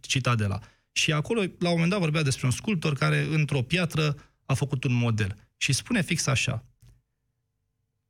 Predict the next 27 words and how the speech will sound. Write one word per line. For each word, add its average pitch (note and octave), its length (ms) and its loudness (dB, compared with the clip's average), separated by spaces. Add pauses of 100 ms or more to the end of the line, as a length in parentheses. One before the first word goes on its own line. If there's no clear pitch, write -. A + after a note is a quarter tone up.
(180)
„Surâsul C3 720 0 (140)
sculpturii, A#2 580 -2
evident, G2+ 580 -2 (240)
nu G3+ 120 0
e B3+ 100 2
al G#3 100 2
pietrei, - 580 -4 (600)
e C#3 140 0
al F3 100 0
creatorului. D3+ 800 -2 (120)
Eliberează C3 600 2
omul E3 200 2
și D3 120 0
acesta C3 340 0
va A#2+ 140 0
crea.” - 300 -4 (480)
Și - 120 0
m-am D4+ 180 2
gândit D#3 420 0
și D3 340 0
eu, C3+ 300 0 (120)
după C3 220 -2
ce A#2+ 140 0
am B2+ 120 2
înțeles A#2+ 340 0
citatul - 440 -4
ăsta, E3+ 280 -2